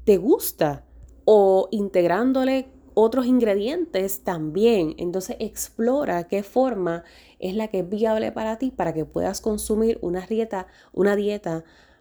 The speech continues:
lo suficientemente rica y balanceada. Particularmente estas personas hablan de los tubérculos. Tubérculos son la yuca, la batata, la papa, que aunque sí tienen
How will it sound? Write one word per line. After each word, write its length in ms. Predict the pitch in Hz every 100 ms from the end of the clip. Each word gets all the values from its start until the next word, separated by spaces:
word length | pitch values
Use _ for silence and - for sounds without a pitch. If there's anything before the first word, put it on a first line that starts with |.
| _
lo 380 | 180 190 175 160 - _ _
suficientemente 800 | - 220 - 208 220 247 247 233
rica 440 | 160 160 185 - 151
y 60 |
balanceada. 720 | 156 151 151 - 180 170 156 - - - -
Particularmente 720 | 214 208 202 196 214 269 294
estas 180 | 269 220
personas 420 | 240 240 247 247
hablan 280 | 226 220 240
de 100 | 208
los 240 | 185 170
tubérculos. 840 | - 160 170 240 - 143 139 143 -
Tubérculos 560 | 185 165 165 165 233 226
son 280 | 233 269 294 - - _
la 160 | 156 139
yuca, 680 | 131 190 185 - 175 170 165 - -
la 200 | 160 160
batata, 840 | 147 139 - 170 185 - 160 160 - - -
la 300 | 156 147 143
papa, 560 | 170 185 185 156 156 - - _ _
que 100 | 196
aunque 320 | 175 175 175
sí 560 | 160 - 220 302 311 _
tienen 440 | - 185 208 233